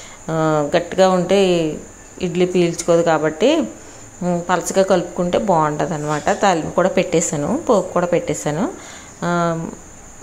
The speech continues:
ఫస్ట్, ఫస్ట్ మా హస్బెండ్ మార్నింగ్ టిఫిన్ పెట్-, టిఫిన్ చేయలేసి, ఆ, టిఫిన్ చేయడం అంటే ఆయనకి చాలా ఇష్టం.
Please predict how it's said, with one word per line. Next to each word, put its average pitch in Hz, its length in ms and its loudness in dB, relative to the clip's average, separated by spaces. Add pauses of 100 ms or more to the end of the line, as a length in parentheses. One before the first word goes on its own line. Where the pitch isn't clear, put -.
(120)
ఫస్ట్, 202 300 0
ఫస్ట్ 202 300 0
మా 190 200 2
హస్బెండ్ 175 680 0 (400)
మార్నింగ్ 175 600 2
టిఫిన్ 175 460 0
పెట్-, - 440 -2 (360)
టిఫిన్ 185 360 -2
చేయలేసి, 180 920 2 (680)
ఆ, 190 120 4
టిఫిన్ 185 420 0
చేయడం 190 320 4
అంటే 185 260 0
ఆయనకి 190 500 2
చాలా 165 200 2
ఇష్టం. 175 520 0